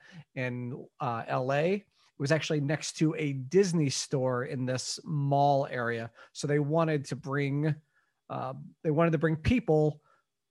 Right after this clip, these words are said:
they wanted to bring buyers to the Disney store. So they brought a Disney restaurant, Mickey's Kitchen, to this non-Disney theme park location. Would eventually close two <laughs> years later, so it was not,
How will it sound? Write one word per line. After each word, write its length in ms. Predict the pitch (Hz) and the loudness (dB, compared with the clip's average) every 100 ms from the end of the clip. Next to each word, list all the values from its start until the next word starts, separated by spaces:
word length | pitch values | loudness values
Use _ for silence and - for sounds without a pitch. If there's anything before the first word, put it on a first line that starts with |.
| - | -8
they 60 | 151 | -4
wanted 160 | 143 | -2
to 80 | 143 | 0
bring 180 | 143 139 | 0 0
buyers 600 | 139 156 165 160 147 - | 4 6 6 6 2 -2
to 500 | - 170 156 156 151 | -2 4 4 6 2
the 120 | 147 | 0
Disney 320 | 156 285 190 | 2 4 2
store. 340 | 139 - 123 110 | 0 -4 -6 -6
So 140 | - | -6
they 140 | 131 139 | -4 -4
brought 360 | 139 139 156 - | 0 0 0 -4
a 280 | 143 139 135 - | -4 -4 -6 -2
Disney 420 | 143 139 147 156 | 0 2 4 2
restaurant, 600 | 143 220 - 143 131 - | 4 2 2 0 -2 -2
Mickey's 640 | 135 139 160 233 214 202 - | -6 -2 0 0 0 -2 -2
Kitchen, 680 | - 262 - 160 139 143 - _ _ _ - | -4 -4 -2 0 0 -2 -6 _ _ _ -10
to 380 | - 190 190 170 - | 0 2 4 2 4
this 380 | 156 151 - - - | 4 4 0 -4 -4
non-Disney 2000 | 139 143 147 143 143 143 147 160 170 151 135 139 143 143 127 139 135 135 131 131 _ _ _ - | -2 0 2 2 2 4 2 0 -2 -8 -14 -6 0 2 2 0 0 0 -2 -4 _ _ _ -6
theme 220 | 151 143 | -2 -2
park 320 | 135 120 - _ | -2 -4 -6 _
location. 840 | 123 123 - - 170 165 127 104 139 _ _ _ _ _ _ _ _ _ _ _ _ _ _ _ _ | -8 -8 -8 -4 -2 -2 -4 -8 -12 _ _ _ _ _ _ _ _ _ _ _ _ _ _ _ _
Would 140 | 202 196 | 6 6
eventually 420 | 185 208 202 190 | 8 4 6 4
close 400 | 151 180 175 - | 8 8 8 6
two 360 | - - 175 151 | 0 4 6 6
<laughs> 0 | |
years 420 | 151 170 156 139 | 6 6 4 6
later, 440 | 170 165 165 156 | 6 8 6 4
so 480 | 156 170 160 151 160 | 2 4 6 6 4
it 140 | 160 | 0
was 260 | 160 151 131 | 0 0 0
not, 720 | 147 143 143 143 139 139 - | 0 2 4 4 4 2 -6